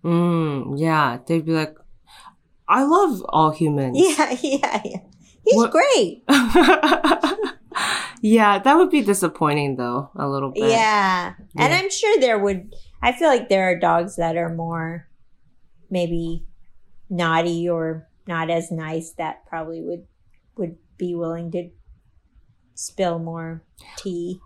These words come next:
Speaker 1: I hope so. I, I, I hope that they're more, you know, they can live without us. You know what I mean?
Speaker 2: Yes,
Speaker 1: And they
Speaker 2: yes.
Speaker 1: did. And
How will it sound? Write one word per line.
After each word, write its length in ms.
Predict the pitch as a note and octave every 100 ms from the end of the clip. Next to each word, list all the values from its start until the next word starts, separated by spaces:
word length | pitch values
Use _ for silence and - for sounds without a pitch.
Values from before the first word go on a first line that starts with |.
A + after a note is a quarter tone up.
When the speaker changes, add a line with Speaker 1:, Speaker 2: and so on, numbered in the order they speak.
| -
Speaker 1:
I 120 | C4+
hope 260 | D4 F4+ -
so. 260 | - D#3
I, 200 | C#3+ E3
I, 420 | G3 G#3 G#3 - F#3+
I 20 |
hope 340 | F3+ A#3 A#3+
that 240 | F3+ D#3 -
they're 380 | D3+ D3+ C#3+ -
more, 480 | D#3 D3 C#3+ C#3 C3+
you 140 | D3+ C#3
know, 300 | B2 A#2+ C#3+
they 120 | D#3
can 220 | D#3 D#3 D3
live 140 | C#3+
without 460 | C#3 C#3 D3+ C3+ C3
us. 300 | - - D3+
You 100 | D3+
know 140 | D3
what 140 | C#3 C3+
I 60 |
mean? 300 | C3+ C#3 D#3 -
Speaker 2:
Yes, 460 | G#3 G3+ - - -
Speaker 1:
And 160 | G#3
they 80 | G3+
Speaker 2:
yes. 160 | F#3+ -
Speaker 1:
did. 380 | C4 G#3 E3+ D3+
And 280 | D#3 D3+